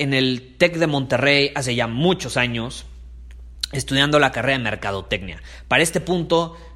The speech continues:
ya muy probablemente hubiera terminado hasta la maestría. El punto es que, por ejemplo, el año pasado fue el terremoto en la Ciudad de México. Justo, eh,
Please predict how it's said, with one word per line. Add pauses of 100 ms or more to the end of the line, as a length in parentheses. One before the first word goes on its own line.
(120)
ya
muy
probablemente
hubiera
terminado
hasta
la
maestría. (580)
El
punto
es
que,
por
ejemplo,
el
año
pasado
fue
el
terremoto
en
la
Ciudad
de
México. (200)
Justo, (520)
eh,